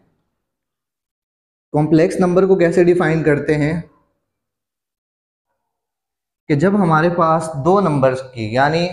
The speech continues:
real number और imaginary number आपस में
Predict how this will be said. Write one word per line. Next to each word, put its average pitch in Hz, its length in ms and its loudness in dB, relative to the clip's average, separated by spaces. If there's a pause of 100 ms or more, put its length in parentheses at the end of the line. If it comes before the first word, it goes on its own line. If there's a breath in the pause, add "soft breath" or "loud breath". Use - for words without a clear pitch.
(440)
real 175 340 2
number 185 300 2
और 160 260 0
imaginary 170 580 0
number 135 320 0
आपस 156 540 -2
में 170 120 0